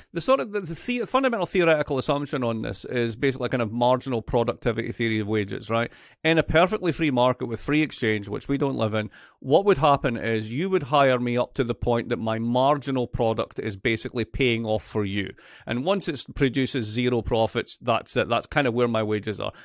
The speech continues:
I'm paid up to the point that, like, my marginal product is useful to the firm, to put it that way, very simply. Now, this is a useful way of thinking about it, but it bears no reality to anything in the world, because if you're the employer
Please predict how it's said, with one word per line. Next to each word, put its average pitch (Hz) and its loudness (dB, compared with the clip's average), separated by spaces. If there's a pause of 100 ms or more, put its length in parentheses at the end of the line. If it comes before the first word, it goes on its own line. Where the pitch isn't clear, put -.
(120)
I'm 147 0
paid 175 2
up - 0
to 139 0
the 120 -2
point 120 -2
that, 113 -4
like, 113 -2
my 113 0
marginal 113 2
product 110 0
is 98 -4
useful 104 -6
to 82 -6
the 101 -6
firm, 95 -6
to 107 -10
put 107 -2
it 101 -2
that 98 -2
way, 82 -8
very 107 -2
simply. - -10 (500)
Now, 180 2
this 214 0
is 185 -4
a 139 2
useful 151 0
way 135 6
of 110 2
thinking 147 0
about 104 -2
it, 85 -6
but 123 0
it - -10
bears 123 2
no 123 2
reality 110 2
to 104 -4
anything 110 -2
in 107 -4
the 143 -2
world, 135 2
because 113 -2 (240)
if 131 -2
you're 220 4
the 160 2
employer 151 4